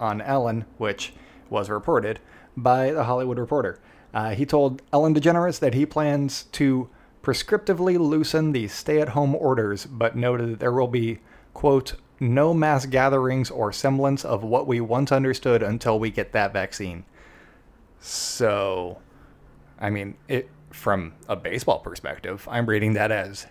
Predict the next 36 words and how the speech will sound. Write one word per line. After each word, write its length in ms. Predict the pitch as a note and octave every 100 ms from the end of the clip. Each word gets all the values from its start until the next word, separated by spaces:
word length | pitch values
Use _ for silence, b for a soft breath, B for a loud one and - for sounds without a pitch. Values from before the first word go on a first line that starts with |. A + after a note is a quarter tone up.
| -
there 180 | G#2 C3
will 140 | D3
be 160 | G#2 F2
no 320 | G2 G2+ B2+
baseball 460 | A2 B2 A#2+ G2+ G2+
games 320 | G2+ G#2 -
in 180 | B2+ A2+
baseball 460 | G#2 A#2+ F#2+ F#2
stadiums 680 | - G2 F#2+ G2 F#2 F#2+ - b b b b _ _
with 220 | A2 B2
fans 440 | - - B2+ D3 C#3
in 120 | C#3+
attendance 840 | C#3 D#3+ D#3+ F#2+ E2+ F2+ - - - _ _ -
for 360 | - - A2+ F#2+
at 160 | F#2+
least 320 | A#2+ A3 -
a 60 | A3+
year 400 | D#3 A#3 A3 B2+
in 140 | A2+
California. 760 | A2+ B2 A2+ A2 D#3 G#2 D#2+ - B B - - -
I 80 |
know 140 | E3 D#3+
we've 200 | C#3 A2
been 140 | A2
talking 300 | G#2 G#2+ G#2
a 60 | G#2
lot 180 | G#2 G#2
about, 260 | G2+ G2+
you 60 | A2
know, 160 | G2+
Arizona 500 | G2 A#2+ A#2+ B2 A2+
plans 420 | G#2 A2+ G#2 G2+ G2
and 240 | G2 F#2+
Florida 360 | - C#3+ B2 G#2+
plans 420 | A#2 G2+ G2+ G2+
and 140 | F#2